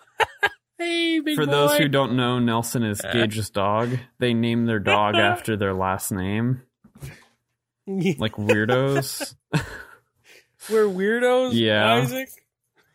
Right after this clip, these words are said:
Speaker 1: <laughs> Nelson just made a cameo.
Speaker 2: <laughs>
Speaker 1: Wow. <laughs> Yeah. Um, but ma-, yeah, the Master Chief Collection is now, uh, is on P C, but it's thirty-nine ninety-nine,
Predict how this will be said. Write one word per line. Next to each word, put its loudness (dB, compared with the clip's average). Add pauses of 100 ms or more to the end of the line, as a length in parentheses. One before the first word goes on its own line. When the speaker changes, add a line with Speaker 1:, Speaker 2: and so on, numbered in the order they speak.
(140)
Speaker 1:
<laughs> -12
Nelson -2
just -8
made -2
a -8
cameo. -6
Speaker 2:
<laughs> -2
Speaker 1:
Wow. -4 (600)
<laughs> -2 (560)
Yeah. 2 (760)
Um, 2
but -2 (140)
ma-, -6
yeah, 0
the 0
Master -2
Chief -6
Collection -6
is -8
now, -2
uh, -8
is -4
on -4
P -6
C, -8
but -10
it's -10
thirty-nine -2
ninety-nine, -6